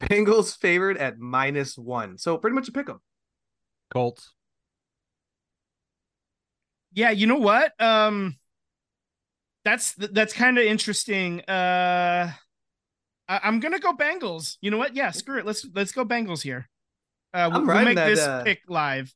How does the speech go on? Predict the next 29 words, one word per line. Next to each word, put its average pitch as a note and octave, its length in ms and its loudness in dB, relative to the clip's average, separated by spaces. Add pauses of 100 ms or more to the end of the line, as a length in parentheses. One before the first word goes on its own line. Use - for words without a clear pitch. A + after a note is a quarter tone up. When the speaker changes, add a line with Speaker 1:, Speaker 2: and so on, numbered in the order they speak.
(260)
Speaker 1:
You F3 120 -4
know F#3 120 0
what, F#3+ 180 2
man? F#3 240 -2
I E3 140 -2
had F#3 180 -2
'em E3 100 -4
on D#3 80 -6
my E3 160 -2
team, E3 520 -8 (380)
and A#2+ 100 -8
I A#2 60 -6
love C#3 380 -2
this C#3+ 180 -4
dude. C3+ 440 -8 (600)
I C#3 240 -6
am A2 160 -12 (120)
on D3 500 0 (540)
the C3 100 -6
hype D3 320 -4
train, C#3 520 -6 (320)
the B2 80 -8
Minshew C3 520 -6
madness. G#2+ 680 -10 (640)
All C#3+ 160 0
right, A2+ 200 -2
baby. A2+ 260 -8 (140)
Speaker 2:
<laughs> - 140 -20
Speaker 1:
Buccaneers F3 720 0